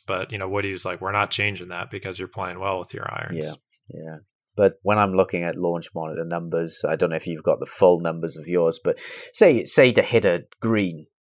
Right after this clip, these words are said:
Speaker 2: in regulation laterally, it probably takes about a four or five degree face window. So you, you, you've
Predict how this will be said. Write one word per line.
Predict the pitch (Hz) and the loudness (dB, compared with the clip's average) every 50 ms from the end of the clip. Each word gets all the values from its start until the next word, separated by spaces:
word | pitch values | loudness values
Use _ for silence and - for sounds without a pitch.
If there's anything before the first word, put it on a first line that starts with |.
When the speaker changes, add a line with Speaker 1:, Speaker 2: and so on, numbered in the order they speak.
| _ - | _ -10
Speaker 2:
in | 87 87 | -8 -4
regulation | 87 90 90 87 85 87 85 87 90 90 - - - 78 - 71 _ - | -2 0 0 0 0 0 0 0 0 0 -2 -4 -6 -8 -8 -10 _ -10
laterally, | - 87 90 95 92 - - - - 92 85 82 76 71 76 73 _ - - - - - _ _ _ _ _ _ - | -4 2 4 4 4 4 4 0 -2 -2 -2 -2 -4 -6 -8 -10 _ -20 -20 -20 -20 -20 _ _ _ _ _ _ 2
it | - 120 - | 2 2 4
probably | - 226 214 196 | 6 6 6 6
takes | 175 - 170 160 156 - | 6 6 6 6 4 2
about | 135 110 123 120 113 92 | 2 6 8 8 8 8
a | 101 - | 6 6
four | - - - 120 110 110 110 110 104 | 4 2 6 8 8 10 10 10 8
or | 98 95 | 8 6
five | - - 104 98 98 101 95 92 | 6 4 4 4 6 4 4 2
degree | - 95 - 95 92 92 92 90 | -2 -6 -4 -2 0 0 0 -2
face | 87 - - 107 95 95 92 - - | -4 0 2 2 4 2 2 -4 -4
window. | 87 90 90 90 92 90 82 78 80 78 | -4 -4 -4 -2 -2 -2 -2 -2 -2 -6
So | - - - | -10 -12 -8
you, | 90 90 90 90 - | -6 -4 -4 -4 -4
you, | 80 90 87 - - 113 | -4 -8 -12 -12 -14 -14
you've | 98 78 82 85 80 78 - | -12 -10 -10 -10 -10 -12 -16